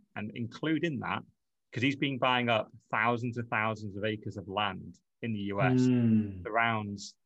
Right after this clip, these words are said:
Speaker 1: lakes and rivers. So it very much looks like Bill Gates is literally buying the water supply of America, which is insane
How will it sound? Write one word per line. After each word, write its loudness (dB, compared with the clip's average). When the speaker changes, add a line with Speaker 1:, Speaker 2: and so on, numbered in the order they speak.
Speaker 1:
lakes -2
and -4
rivers. -6
So -2
it -2
very 4
much -4
looks -2
like -2
Bill 0
Gates 0
is -6
literally -2
buying 2
the -2
water 0
supply -2
of -2
America, -6
which -8
is 0
insane 2